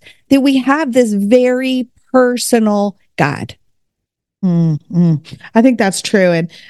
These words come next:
Speaker 2: and, and I think, I think he, I think he would want us to realize he's with us in everything. I mean, it's so, in the Bible, you know, you think about the fact that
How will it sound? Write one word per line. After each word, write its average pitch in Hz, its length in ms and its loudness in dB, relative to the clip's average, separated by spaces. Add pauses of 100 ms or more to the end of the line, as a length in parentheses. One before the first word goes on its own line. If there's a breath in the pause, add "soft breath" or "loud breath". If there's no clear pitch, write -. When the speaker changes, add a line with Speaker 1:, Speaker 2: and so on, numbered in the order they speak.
(120)
Speaker 2:
and, 214 220 0
and 220 160 2
I 220 80 2
think, 240 480 -2 (380)
I 233 100 2
think 277 220 -2
he, 262 280 2 (120)
I 233 100 0
think - 220 -2
he 311 100 4
would 214 220 0
want 226 280 0
us 190 220 2
to 202 100 0
realize 170 480 -2
he's 185 220 0
with 262 220 2
us 165 160 -2
in 196 80 0
everything. 190 340 0
I 180 40 2
mean, 233 120 4
it's 220 140 -4
so, 262 180 2 (280 loud breath)
in 262 120 4
the 254 80 2
Bible, 220 340 -2
you 208 120 2
know, 226 60 2
you 220 100 2
think 233 180 2
about 202 200 0
the 208 80 0
fact 185 280 -2
that 180 160 0